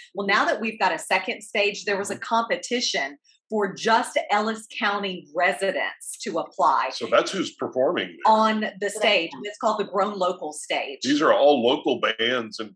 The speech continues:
Speaker 2: and, uh,
Speaker 1: And
Speaker 2: musicians.
Speaker 1: dance troupes and
Speaker 2: Yeah.
Speaker 1: musicians.
Speaker 2: Dance troupes, yeah, all of that kind of thing. So it's all local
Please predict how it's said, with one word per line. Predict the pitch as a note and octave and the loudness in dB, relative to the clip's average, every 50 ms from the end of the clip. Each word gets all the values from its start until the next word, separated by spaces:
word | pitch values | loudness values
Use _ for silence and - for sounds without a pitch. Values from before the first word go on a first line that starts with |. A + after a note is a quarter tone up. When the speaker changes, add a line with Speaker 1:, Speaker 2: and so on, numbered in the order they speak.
| _ _ A#2 | _ _ -8
Speaker 2:
and, | G#2+ G2 F#2 F#2 F#2 - - A2 | -6 -6 -8 -10 -14 -12 -8 -4
uh, | G2 | -2
Speaker 1:
And | F#2+ G#3 - | -2 -2 0
Speaker 2:
musicians. | A2+ D#3 G#3 - - G#3+ G#3+ - | 0 0 2 2 2 0 0 -2
Speaker 1:
dance | - - | -4 -6
troupes | - G#3+ F#3+ F3 D#3+ D3+ - - - - - | -4 -4 -4 -2 -4 -6 -10 -12 -12 -8 -4
and | F#3 | 0
Speaker 2:
Yeah. | - C3 B2+ - | 0 2 2 0
Speaker 1:
musicians. | F#3 F#3 E3+ G3 G#3 G#3+ G#3+ - E3 A2 | -2 -4 -2 -2 -2 -2 -2 -2 0 2
Speaker 2:
Dance | A#2 B2 A#2 - | 2 2 2 0
troupes, | - - - - A#2 A#2 A#2 A#2 A#2 A#2 - - - - | -4 -6 -4 0 2 2 2 2 0 -4 -10 -12 -8 -6
yeah, | G#2+ A#2 B2 - - _ - - | -6 -6 -6 -8 -12 _ -4 0
all | A#2+ C#3+ | 2 2
of | D3+ G#2+ | 2 2
that | G#2 F#2+ - - | 0 -2 -2 -2
kind | B2+ - | -4 -4
of | G2+ - | -2 -2
thing. | - - - - - - _ - | -2 -2 -2 -4 -10 -20 _ -8
So | - D3 D3 | -4 -2 0
it's | B2+ - - | 0 -2 0
all | - D#3+ F#3+ A3 E3 A2+ | 0 2 2 2 2 2
local | A2 B2+ D3+ D#3+ - - G#2 F#2 | 2 2 2 0 0 -6 -10 -10